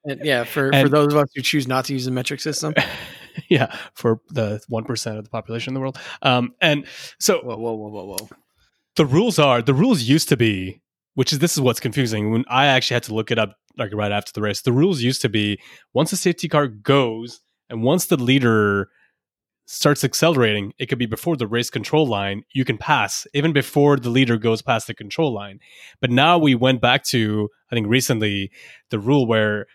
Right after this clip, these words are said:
Speaker 2: you can only pass another driver after,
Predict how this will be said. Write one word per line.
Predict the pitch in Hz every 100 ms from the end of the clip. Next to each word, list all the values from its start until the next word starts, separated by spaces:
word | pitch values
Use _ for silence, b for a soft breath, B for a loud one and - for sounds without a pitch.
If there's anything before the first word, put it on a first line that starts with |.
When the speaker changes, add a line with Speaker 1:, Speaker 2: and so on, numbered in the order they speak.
| b b
Speaker 2:
you | 131
can | 135 - -
only | 147 175 185
pass | - - 131 131 - -
another | 131 127 127
driver | 110 117 117 117 110 98 95 95 _ _ _ _ _ _
after, | 135 151 - - 117 104 101